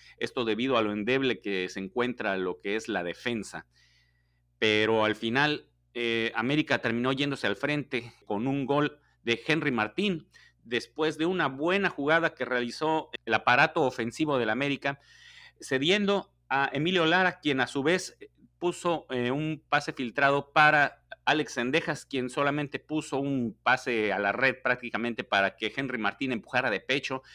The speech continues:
y le diera la ventaja mínima momentánea al América.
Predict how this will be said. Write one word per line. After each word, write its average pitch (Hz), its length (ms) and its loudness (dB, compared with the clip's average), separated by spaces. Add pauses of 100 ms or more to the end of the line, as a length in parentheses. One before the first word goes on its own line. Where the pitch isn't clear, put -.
(160)
y 170 140 -6
le 147 180 2
diera 143 400 2 (320)
la 139 180 2
ventaja 135 600 -2
mínima 143 640 -4 (380)
momentánea 120 760 0
al 110 100 0
América. 113 520 -2